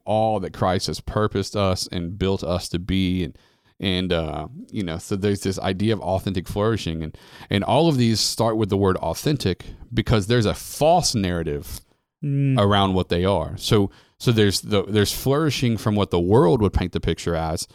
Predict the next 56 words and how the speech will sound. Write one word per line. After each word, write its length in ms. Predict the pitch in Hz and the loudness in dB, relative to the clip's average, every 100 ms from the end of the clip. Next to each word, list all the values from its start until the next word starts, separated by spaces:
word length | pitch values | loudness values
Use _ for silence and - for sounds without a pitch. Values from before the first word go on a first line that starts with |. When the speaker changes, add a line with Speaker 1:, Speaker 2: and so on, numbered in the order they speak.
| _ _ - | _ _ -4
Speaker 1:
You 120 | 98 | -2
know, 260 | 82 87 95 | -2 -4 -4
if 160 | 98 - | -2 2
you're 100 | 127 | 2
flourishing 540 | - 113 143 151 143 | 2 2 2 4 2
in 80 | 127 | 2
the 40 | 113 | 4
world, 200 | 123 113 | 6 6
it 60 | |
means 180 | 104 95 | 4 2
you've 140 | 98 | 2
got 160 | 95 95 | 2 0
the 80 | 92 | 2
job 320 | 90 101 107 | 2 2 4
you 100 | 104 | 2
want, 240 | 104 101 | 2 2
the 60 | 98 | 0
house 320 | - 98 - | 2 2 2
you 100 | 101 | 2
want, 220 | 98 95 | 2 2
the 80 | - | -2
car 240 | - 95 95 | 0 2 4
you 160 | 95 | 4
want, 320 | 92 92 92 | 2 2 0
the 180 | 87 85 - - - | -2 -4 -6 -18 -4
amount 240 | - 98 82 | 0 0 0
of 60 | |
kids 360 | - 143 139 120 | 2 2 4 4
you 140 | 131 | 4
want, 340 | 127 127 123 98 | 4 2 2 -2
the 80 | |
spouse, 400 | 87 - 117 107 | -2 2 2 2
like, 140 | 104 90 - - - | 0 -2 -6 -18 -2
you've 200 | 98 95 | 0 2
got 180 | 104 85 | 2 2
the 100 | 90 | 2
right 180 | 87 - | 0 0
n-, 360 | 98 101 90 | -2 0 0
bank 220 | 95 120 131 | 2 2 2
Speaker 2:
Like, 60 | 131 | 4
Speaker 1:
account. 420 | 120 110 - 120 139 | 4 2 0 -4 -4
Speaker 2:
like, 160 | 131 | -4
qu-, 200 | - 156 | 0 2
the 200 | 143 131 - 143 - _ - 131 | 2 0 -2 -12 -16 _ -8 -4
successful. 880 | - - - 151 123 - - - - | -2 -2 0 0 0 -2 -6 -6 2
Speaker 1:
Yeah, 160 | 147 - | 2 2
Speaker 2:
You've, 160 | 104 | 4
Speaker 1:
you're 100 | 110 | 4
quote 320 | - - 123 131 | 4 2 4 4
Speaker 2:
you've 40 | |
Speaker 1:
unquote 200 | 127 117 | 4 4
Speaker 2:
made 120 | 139 | 4
it, 120 | 123 | 2
yeah. 60 | 113 | 2
Speaker 1:
successful. 320 | 127 113 - - | 2 0 -4 -4
Yeah. 200 | - 87 | 0 2